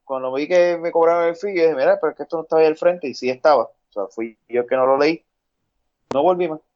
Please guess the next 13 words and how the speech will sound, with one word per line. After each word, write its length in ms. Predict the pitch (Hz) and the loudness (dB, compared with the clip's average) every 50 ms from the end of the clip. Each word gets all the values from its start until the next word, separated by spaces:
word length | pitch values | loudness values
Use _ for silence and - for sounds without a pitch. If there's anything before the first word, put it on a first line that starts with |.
| _ - - _ _ _ _ _ _ _ _ _ _ _ _ _ _ _ _ | _ -20 -20 _ _ _ _ _ _ _ _ _ _ _ _ _ _ _ _
Ya, 280 | - 139 147 156 156 147 | 0 4 4 6 6 4
no 140 | 165 165 160 | 2 2 4
creo 160 | 175 190 196 | 4 2 2
que 60 | 208 | 0
so-, 220 | 196 202 196 170 - | 0 0 -2 -2 0
no, 220 | 165 165 160 160 | -2 -2 -2 -2
no, 220 | 160 160 160 160 156 | -2 -2 -4 -4 -4
no 120 | 151 160 165 | -6 -6 -6
sobrevivió 680 | - 196 202 196 196 180 170 170 175 175 175 170 160 | -4 -2 0 0 0 0 2 4 4 6 6 6 4
el, 320 | 156 151 139 127 120 107 - _ | 2 0 -4 -8 -14 -16 -18 _
la 160 | - 143 139 | 0 0 0
época 360 | 143 139 147 147 156 151 147 143 | 0 0 -4 -4 -2 -2 -2 -2
de, 520 | 143 139 135 131 123 120 117 - - - | -2 -4 -4 -6 -6 -8 -8 -10 -14 -18